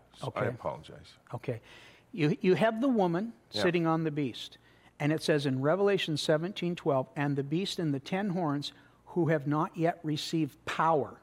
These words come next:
Speaker 1: Right.
Speaker 2: So from Revelation seventeen one through eleven, it's describing this woman. Then it comes to the beast and it says, "He hasn't received power yet."
Speaker 1: The woman is suppressing him.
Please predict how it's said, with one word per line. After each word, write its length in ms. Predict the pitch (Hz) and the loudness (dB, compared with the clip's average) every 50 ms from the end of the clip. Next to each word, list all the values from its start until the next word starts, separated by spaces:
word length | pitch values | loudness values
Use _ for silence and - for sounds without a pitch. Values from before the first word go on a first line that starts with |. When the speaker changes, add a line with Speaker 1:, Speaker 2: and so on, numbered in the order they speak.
| _ - | _ -8
Speaker 1:
Right. 240 | 87 92 87 82 - - _ _ _ _ _ _ _ _ _ _ _ _ _ _ _ _ _ _ _ _ _ _ _ - - - _ _ _ _ | -4 -4 -4 -4 -6 -12 _ _ _ _ _ _ _ _ _ _ _ _ _ _ _ _ _ _ _ _ _ _ _ -20 -20 -20 _ _ _ _
Speaker 2:
So 240 | - - - 180 160 | -10 -2 2 2 2
from 300 | - - 180 156 160 165 | 2 2 0 2 2 4
Revelation 560 | 180 208 220 233 208 202 196 185 - 180 156 | 2 2 4 4 4 4 4 2 2 -2 -2
seventeen 720 | - - 220 220 220 226 208 - - 226 202 190 175 170 | 0 4 4 4 4 2 -2 -4 -4 -4 -2 -2 -2 0
one 200 | 180 190 196 196 | 0 0 -2 -2
through 220 | - 170 190 170 | -2 -2 0 0
eleven, 420 | 156 147 147 156 185 233 220 165 147 | 2 2 4 4 4 4 2 2 -2
it's 180 | 135 123 - | -2 -2 -4
describing 640 | - 156 123 - - - 175 175 175 170 170 160 151 139 | -8 -6 -6 -6 -2 0 2 2 2 2 0 -2 -2 0
this 200 | 135 123 - - | -2 -2 -4 -4
woman. 380 | 147 180 226 226 180 147 147 - - - - - - | -2 0 0 2 2 0 -2 -4 -10 -20 -20 -8 0
Then 160 | 156 214 277 | 2 2 2
it 100 | 294 - | 2 0
comes 300 | - 208 190 175 - - | 2 2 2 2 0 -2
to 80 | - 156 | -4 -2
the 120 | 147 147 | 0 0
beast 380 | 135 139 220 254 302 285 - - | 0 2 2 2 2 2 0 0
and 100 | 175 156 | -2 -2
it 80 | 147 - | -2 0
says, 320 | - 165 151 147 - - - _ | 0 0 0 0 0 -6 -14 _
"He 180 | - - 254 | -4 0 2
hasn't 280 | 349 311 180 165 143 143 | 2 2 2 2 0 0
received 400 | 139 143 - - 208 208 - - | -2 -2 -2 -2 -2 -4 -4 -2
power 320 | 190 240 262 320 302 208 | -2 -2 -2 -2 -4 -6
yet." 220 | 135 117 - - - _ _ _ _ _ _ _ _ _ _ _ _ _ _ | -6 -6 -8 -10 -16 _ _ _ _ _ _ _ _ _ _ _ _ _ _
Speaker 1:
The 80 | - 95 | -10 -8
woman 380 | 90 92 101 104 104 107 107 104 | -4 -2 -2 0 0 0 -2 -2
is 100 | 90 - | -4 -6
suppressing 640 | - - 104 - - - 104 90 - - - 69 | -6 -10 -10 -10 -4 -2 -4 -2 -2 -6 -14 -14
him. 140 | - - | -14 -16